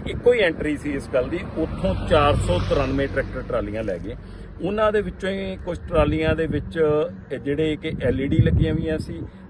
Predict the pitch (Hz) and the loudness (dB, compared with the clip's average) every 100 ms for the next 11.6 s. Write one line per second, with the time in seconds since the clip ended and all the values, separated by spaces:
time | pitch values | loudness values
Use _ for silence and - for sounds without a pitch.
0 | - 180 156 175 175 170 156 - 165 165 | -6 -4 -2 0 0 0 -2 -4 -4 0
1 | 180 190 165 135 135 139 135 127 127 - | 0 0 0 2 0 0 0 -2 -4 -2
2 | 139 139 127 131 147 147 - 139 - - | 0 2 2 2 2 2 4 2 4 2
3 | - - 196 190 196 190 190 190 190 190 | 2 0 0 -2 2 4 4 6 8 10
4 | 202 190 - 160 170 175 190 165 147 - | 8 8 8 8 8 8 8 8 8 6
5 | 175 - 156 147 - - - 127 - - | 6 8 8 10 10 10 10 10 10 10
6 | - - - - - - - - - - | 8 8 6 4 2 0 0 2 2 2
7 | 170 202 226 - - 202 202 - - - | 4 6 6 4 4 6 6 4 4 6
8 | - - - - - - - - - - | 6 6 8 10 10 10 10 8 6 2
9 | - 143 147 - 156 147 135 - - - | 4 6 6 2 0 0 0 -2 -6 -6
10 | - 135 147 - 127 127 - 127 117 117 | -6 -2 -2 -2 -4 -4 -6 -6 -4 -6
11 | 123 - - - 160 | -8 -10 -10 -8 -6